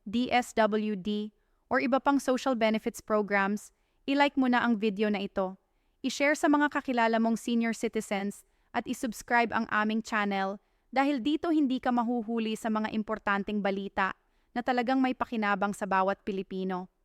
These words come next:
Ngayong Oktubre tatlumput isa, ipakita natin ang ngiti ng pasasalamat at pag-asa.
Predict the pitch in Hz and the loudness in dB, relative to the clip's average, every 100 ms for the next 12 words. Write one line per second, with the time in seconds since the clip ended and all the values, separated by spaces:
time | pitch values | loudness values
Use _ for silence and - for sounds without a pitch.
0 | _ _ _ _ _ _ _ _ _ 254 | _ _ _ _ _ _ _ _ _ 0
1 | 285 339 330 - 240 220 226 226 - 214 | 4 4 2 -4 -6 -2 -2 -2 -4 -4
2 | 208 226 202 - 202 190 - - 240 262 | -2 -6 -8 -2 -2 -2 -6 -6 -4 -4
3 | 269 277 233 214 220 220 214 214 214 - | -2 0 0 0 -4 -4 -2 0 -2 -4
4 | 254 269 247 233 220 220 220 202 190 196 | -6 -2 -4 -4 -6 -6 -4 -2 0 -2
5 | 202 - - 214 196 190 190 - 202 190 | -4 -8 -4 -6 -2 -4 -4 -4 -6 -8